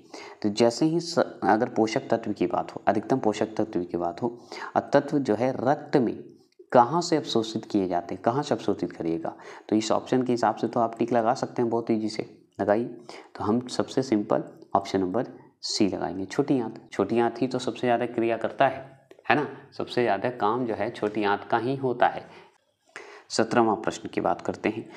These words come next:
सत्रहवाँ प्रश्न है कि लार में कौन सा एंजाइम पाया जाता है? तो लार में कौन सा एंजाइम पाया जाता है,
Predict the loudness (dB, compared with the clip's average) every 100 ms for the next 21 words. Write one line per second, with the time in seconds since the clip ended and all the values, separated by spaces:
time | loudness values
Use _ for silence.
0 | -18 -4 0 4 6 6 2 0 2 2
1 | 4 4 6 6 4 0 -2 2 2 4
2 | 2 0 0 -2 -4 0 0 0 -4 -6
3 | -8 -10 -14 -20 -4 2 6 6 4 0
4 | 0 0 0 0 -2 -4 -4 -4 -6 -8